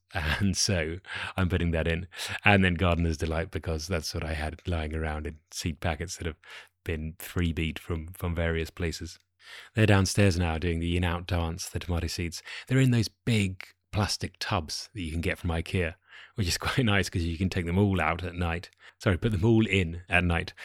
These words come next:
like they are precious, precious hens, and stack them on top of each other next to the door. You get four cases high. Suddenly there's sixty plants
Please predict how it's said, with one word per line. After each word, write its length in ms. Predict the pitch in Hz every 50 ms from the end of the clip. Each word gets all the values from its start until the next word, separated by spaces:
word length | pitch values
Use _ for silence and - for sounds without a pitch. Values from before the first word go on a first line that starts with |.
| - -
like 140 | - 95 92
they 120 | 92 85 87
are 40 |
precious, 680 | 85 - - - 101 107 101 - - 92 80 - - -
precious 480 | - - - 98 85 - - 82 - -
hens, 520 | - 92 90 85 82 80 78 - - - _ _ - - - - - - - - -
and 180 | 95 95 95 -
stack 240 | - - 123 - -
them 120 | 98 95
on 60 | 95
top 160 | - 123 113
of 60 | 101 87
each 180 | 87 85 -
other 220 | 90 78 78 78 - _ _ _ -
next 240 | 101 98 90 -
to 60 | - 95
the 80 | 87
door. 320 | 82 - 101 98 90 82 - _ _ - - - - _ _ _
You 100 | - 104
get 200 | 104 98 78 -
four 240 | - - 101 95 85
cases 400 | - 107 101 98 - 92 82 -
high. 360 | - 95 98 90 85 85 - _ _
Suddenly 420 | - - 107 92 90 82 78 87 85
there's 200 | 82 87 85 -
sixty 320 | - 110 - - - 95
plants 440 | - 95 92 90 87 - - -